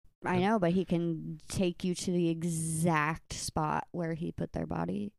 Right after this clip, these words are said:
Speaker 1: or explain it in exact detail. Gary did, like I just said, remember where he dumped her body. He said he put her there at nighttime.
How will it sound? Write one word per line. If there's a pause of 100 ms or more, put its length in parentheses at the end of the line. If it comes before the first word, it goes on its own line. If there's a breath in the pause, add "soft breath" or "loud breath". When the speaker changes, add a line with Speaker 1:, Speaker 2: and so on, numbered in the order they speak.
Speaker 1:
or
explain
it
in
exact (220)
detail. (520)
Gary
did, (480)
like
I
just
said, (120)
remember
where
he
dumped
her
body. (260)
He
said
he
put
her
there (100)
at
nighttime.